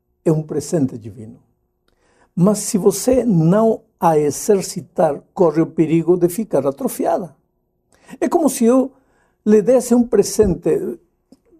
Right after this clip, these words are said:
Vamos fazer um exemplo. Eu lhe dou de presente um peixinho colorido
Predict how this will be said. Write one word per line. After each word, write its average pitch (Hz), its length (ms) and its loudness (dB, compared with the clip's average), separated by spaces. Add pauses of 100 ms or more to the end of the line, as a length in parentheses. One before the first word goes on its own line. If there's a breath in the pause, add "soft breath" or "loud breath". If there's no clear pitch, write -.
(200)
Vamos 285 220 2
fazer 202 220 2
um 175 100 2
exemplo. - 340 -6
Eu 277 100 2
lhe 269 140 4
dou 226 160 2
de 226 60 4
presente 185 420 -2
um 226 80 -2
peixinho 202 560 0
colorido 202 920 0